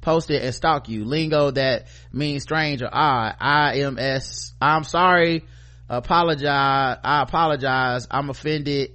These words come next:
I offended anybody." So I guess, uh, we have to accept that.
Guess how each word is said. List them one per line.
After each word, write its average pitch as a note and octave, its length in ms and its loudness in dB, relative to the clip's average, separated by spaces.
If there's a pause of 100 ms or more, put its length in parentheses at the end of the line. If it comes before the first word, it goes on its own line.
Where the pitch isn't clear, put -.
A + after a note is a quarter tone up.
I C3 220 0
offended B2+ 480 -6
anybody." A2+ 600 -10 (2250)
So G#2 340 -14
I G#2+ 100 -8
guess, A#2 420 -10
uh, C#3+ 520 -12 (220)
we A#2 100 -12
have C3+ 160 -10
to - 80 -12
accept C#3+ 320 -10
that. D#3 420 -10